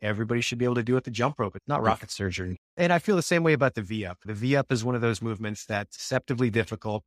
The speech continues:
Speaker 1: stems from gymnastics. Greg used to talk about it all the time, that gymnasts have core strength that is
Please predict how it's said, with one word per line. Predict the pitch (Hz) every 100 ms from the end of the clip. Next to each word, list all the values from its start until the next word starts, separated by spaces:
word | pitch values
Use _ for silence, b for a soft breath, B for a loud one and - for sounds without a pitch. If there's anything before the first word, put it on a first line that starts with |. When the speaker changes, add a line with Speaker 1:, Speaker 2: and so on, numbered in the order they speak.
| _
Speaker 1:
stems | - - 135 131 131
from | - 131 120 117 113 -
gymnastics. | - 113 104 101 - 101 -
Greg | - 120 120 123
used | -
to | 120
talk | 120 113
about | 113 107
it | 110
all | 117
the | 120
time, | 117 117 110
that | 107 - _ _ _ -
gymnasts | 107 120 127 - 120
have | 117 110 98 - _ _
core | 127 131
strength | - 123 113
that | 113
is | 107